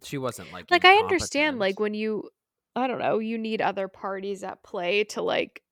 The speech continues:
Speaker 2: make sure that everything is taken care of.
Speaker 1: Yeah.
Speaker 2: It's like having, like, a power of attorney, sort of.
Speaker 1: Right, but it, it, but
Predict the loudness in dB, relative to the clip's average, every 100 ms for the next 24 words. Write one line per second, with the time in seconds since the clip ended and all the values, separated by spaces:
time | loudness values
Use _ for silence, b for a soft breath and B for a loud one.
0 | _ -8 -6 -6 -4 -2 -2 0 0 -2
1 | -4 -6 -8 -4 -4 -4 -8 -2 0 2
2 | 2 0 -2 -12 b b b b -12 -10
3 | -10 -6 -4 2 2 6 4 4 0 -2
4 | -4 -4 -2 0 0 -4 -8 -8 -8 -8
5 | -8 -10 -12 _ _ _ _ _ _ _
6 | _ _ -12 -8 -8 -10 -8 -8 -10 -8
7 | -6 -6 -8 -12 -10 -14 -8 -10